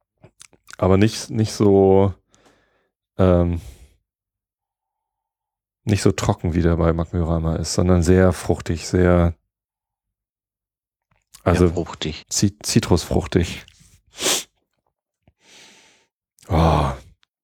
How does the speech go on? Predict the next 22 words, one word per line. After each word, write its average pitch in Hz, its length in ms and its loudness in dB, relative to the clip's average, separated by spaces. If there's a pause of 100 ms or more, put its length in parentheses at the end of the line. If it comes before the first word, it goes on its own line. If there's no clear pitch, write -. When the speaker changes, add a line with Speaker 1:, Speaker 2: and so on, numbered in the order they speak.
(280)
Speaker 1:
geiler 120 340 4
Whisky. 110 220 2
Wenn 82 100 2
ich 80 120 0
wüsste, 110 200 2
was 78 220 -4
das 147 240 -2
ist, 139 240 -2
dann - 100 -2
würde 104 100 0
ich 117 80 -4
mir 139 60 -4
eine 120 80 0
Flasche - 260 -4
kaufen. 107 420 -6 (1600)
Speaker 2:
Wie 107 60 0
ist 98 120 0
es 98 80 -2
von 98 140 0
der 92 100 4
Stärke 98 400 0
her? 139 240 2